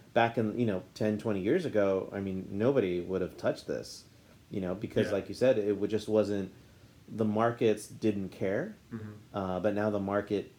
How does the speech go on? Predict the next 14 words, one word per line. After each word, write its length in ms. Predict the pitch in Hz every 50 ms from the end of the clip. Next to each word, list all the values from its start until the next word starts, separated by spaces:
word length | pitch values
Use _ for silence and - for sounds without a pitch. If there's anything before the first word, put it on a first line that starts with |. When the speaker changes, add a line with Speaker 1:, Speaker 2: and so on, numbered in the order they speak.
| - -
Speaker 1:
cares, 640 | - - 151 147 135 107 87 87 90 95 90 - -
and 340 | - 110 101 95 95 92 -
kinda 180 | 117 107 107
what 120 | 101 98 95
you 100 | 95 87
said, 220 | - 98 95 95
it's, 160 | 92 - -
it's 400 | - - 104 98 - - - -
finan-, 340 | - 107 101 101 104 98 -
it 120 | - 110 104
makes 280 | 110 107 104 - -
financial 540 | - - 104 101 101 101 104 98 - - 87
sense 640 | - - - - 143 135 117 101 101 - - - 120
Speaker 2:
Mm-hmm. 220 | 117 113 113 107